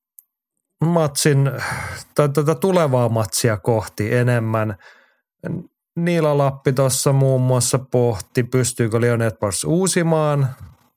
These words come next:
vai viekö Usmanin. Ja sit on täsmällisempi kysymys. Henkka pohti, että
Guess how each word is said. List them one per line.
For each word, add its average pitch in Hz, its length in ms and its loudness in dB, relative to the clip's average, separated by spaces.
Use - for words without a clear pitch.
vai 120 200 0
viekö 123 320 0
Usmanin. 127 640 0
Ja 131 60 0
sit 139 260 -2
on 135 180 0
täsmällisempi 127 840 0
kysymys. 120 880 -2
Henkka 170 460 -4
pohti, 139 260 0
että 135 120 -4